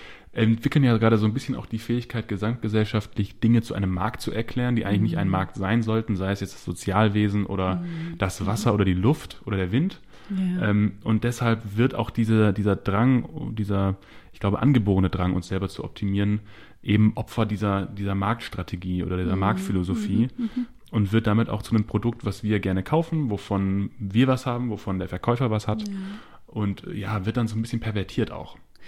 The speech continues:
Speaker 2: Ich finde halt, ja, so, äh, pervertiert, das <laughs> trifft es irgendwie ganz gut. Also das hat halt immer so diesen,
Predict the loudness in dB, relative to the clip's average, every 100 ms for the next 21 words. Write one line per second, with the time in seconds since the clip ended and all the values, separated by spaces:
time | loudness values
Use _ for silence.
0 | -18 -18 -16 -10 -8 -4 2 4 4 4
1 | 2 0 -4 -2 -2 -2 -2 -4 -4 -6
2 | -8 -2 0 2 0 0 2 2 2 2
3 | 2 4 6 6 4 0 0 -6 0 2
4 | 2 0 -2 -4 0 0 -2 -6 -12 -2
5 | 0 2 2 2 4 6 6 4 2 4
6 | 4 4 4 4 4 2 0